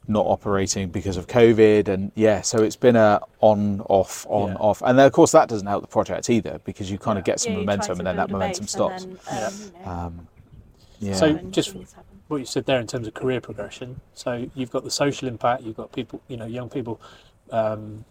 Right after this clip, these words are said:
Speaker 2: building confidence and all the skills that you get from being remote, but also they're potentially going into careers in the industry,
Speaker 1: Yeah.
Speaker 2: in, in the
Speaker 1: Yeah.
Speaker 2: sailing world, the maritime world, and that, you know, so, um, there must be maritime businesses out there who would really benefit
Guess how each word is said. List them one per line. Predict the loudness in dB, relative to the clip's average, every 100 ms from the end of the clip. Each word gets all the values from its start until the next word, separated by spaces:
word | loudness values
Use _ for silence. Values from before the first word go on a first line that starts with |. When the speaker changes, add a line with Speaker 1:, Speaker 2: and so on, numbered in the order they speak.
| _
Speaker 2:
building | -4 -4 -6
confidence | -6 -4 -4 -4 -4 -8
and | -8
all | -6
the | -4
skills | -4 -2 -4
that | -4
you | -8
get | -10
from | -10 -10
being | -8
remote, | -6 -6
but | -6
also | -6 -6 -8
they're | -10
potentially | -8 -10 -8 -6
going | -6 -8
into | -12
careers | -8 -4 -2 -4
in | -8
the | -8
industry, | -10 -12 -14 -6 0
Speaker 1:
Yeah. | 0
Speaker 2:
in, | -2 -10
in | -10 -12 -10
the |
Speaker 1:
Yeah. |
Speaker 2:
sailing | -4 -4 -4 -8 -20 _ -4
world, | -2 -2
the | -4
maritime | -6 -6 -8 -10 -10
world, | -14 -14 -16 -20 _ _ _
and | -4 0
that, | 0 -2 _ _
you | -8
know, | -6 -10 _ _ _ _
so, | -4 -2 -4 -8 _ _ _ _
um, | -2 0 -2 -6 -8
there |
must | -6 -6 -6
be | -6 -6 -6 -10 _ _ _ -14
maritime | -6 -4 -4 -4 -4 -4 -4 -8 -10 -10 -10 -8 -4
businesses | -4 -4 -6 -6 -8
out | -8 -10
there | -18 -14
who | -10
would | -10 -6
really | -6 -6 -4
benefit | -4 -4 -10 -14 -16